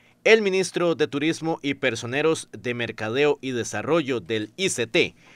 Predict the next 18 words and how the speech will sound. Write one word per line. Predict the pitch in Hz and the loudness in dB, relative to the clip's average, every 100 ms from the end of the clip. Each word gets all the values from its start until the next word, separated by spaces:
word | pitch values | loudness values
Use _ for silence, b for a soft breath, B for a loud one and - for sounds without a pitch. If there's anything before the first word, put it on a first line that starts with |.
| b | b
ratificaron | 170 226 233 180 180 185 196 180 | 4 4 4 -2 2 2 2 4
los | 156 - | 2 4
compromisos | 190 175 156 165 170 165 - | 0 2 2 2 0 -2 -2
establecidos | - 143 - 180 160 131 147 151 131 - | 0 0 4 4 6 2 0 0 -2 -4
en | 123 143 | -4 0
esa | 170 127 | 0 0
materia | 113 143 180 165 | -2 0 4 4
por | 156 220 | 6 6
el | 220 | 6
presidente | 180 151 143 170 165 151 | 2 0 2 2 2 0
de | 135 180 | 2 4
la | 175 | 4
República | 139 165 180 180 180 156 | 4 0 0 0 2 2
durante | 139 127 117 | 2 0 0
la | 107 95 | -2 -4
gira | - 156 156 | -2 4 4
de | 120 | 2
febrero | 107 101 113 180 151 | -2 -2 2 4 4